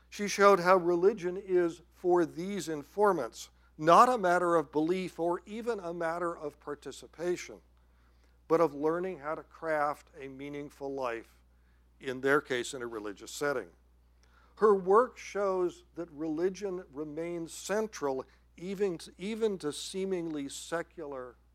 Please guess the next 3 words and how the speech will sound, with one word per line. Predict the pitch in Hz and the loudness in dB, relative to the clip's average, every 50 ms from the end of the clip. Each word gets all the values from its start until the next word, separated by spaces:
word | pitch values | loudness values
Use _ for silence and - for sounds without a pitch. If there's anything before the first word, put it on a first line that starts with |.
| _ 135 | _ -20
Americans. | 123 131 143 147 147 135 113 101 _ - 85 _ _ _ _ _ _ _ _ _ _ _ _ _ _ _ _ _ _ _ _ _ _ _ _ _ _ _ _ _ _ _ _ _ _ | -18 -16 -14 -14 -12 -12 -14 -14 _ -20 _ _ _ _ _ _ _ _ _ _ _ _ _ _ _ _ _ _ _ _ _ _ _ _ _ _ _ _ _ _ _ _ _ _ _
Meredith | 143 165 190 202 196 180 156 - 170 | 6 10 12 12 12 12 8 4 -2
McGuire | 160 147 - 165 165 175 180 180 151 117 107 117 | -4 0 4 6 6 8 8 6 4 2 -2 -6